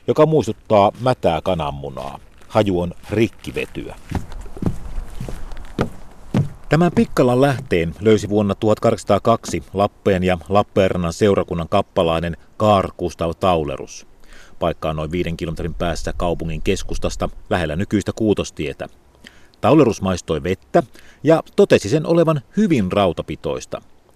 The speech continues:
Hiljalleen lähteen maine alkoi kasvaa. Veden uskottiin tehoavan lähes kaikkiin vaivoihin, muun muassa alavatsavaivoihin, kihtiin, luulotautiin, reumatismiin ja jopa peräpukamiin.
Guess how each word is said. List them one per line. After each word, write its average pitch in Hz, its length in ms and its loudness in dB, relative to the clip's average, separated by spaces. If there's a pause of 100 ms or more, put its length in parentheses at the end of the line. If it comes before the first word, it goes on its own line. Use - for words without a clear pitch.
(420)
Hiljalleen 104 560 6
lähteen 101 460 2
maine 95 240 2
alkoi 80 340 -2
kasvaa. 71 540 -4 (420)
Veden 104 260 6
uskottiin 95 580 -4
tehoavan 90 520 2
lähes 85 240 -4
kaikkiin 95 640 2
vaivoihin, 87 600 0 (240)
muun 107 220 0
muassa 98 380 -2
alavatsavaivoihin, 104 1120 0 (260)
kihtiin, 107 720 -4 (100)
luulotautiin, 98 880 2 (260)
reumatismiin 127 840 4 (200)
ja 151 60 6
jopa 180 320 4
peräpukamiin. 87 1040 0